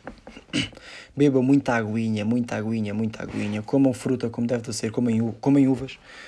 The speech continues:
comam uvas. Ahm, vão à praia, se faz favor. Façam bodyboard e surf para estar em contacto com a natureza. Larguem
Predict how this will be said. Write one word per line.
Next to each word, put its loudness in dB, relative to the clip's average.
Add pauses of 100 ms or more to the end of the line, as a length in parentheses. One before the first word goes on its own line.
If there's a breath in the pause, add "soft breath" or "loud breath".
(160 loud breath)
comam 2
uvas. -8 (800 loud breath)
Ahm, 2 (1700 loud breath)
vão 4
à 4
praia, -4 (100)
se -14
faz -6
favor. -6 (360)
Façam 0 (540 loud breath)
bodyboard 0 (240)
e -2
surf -4
para -8
estar -2
em -2
contacto -6
com 2
a 0
natureza. -10 (580 loud breath)
Larguem 4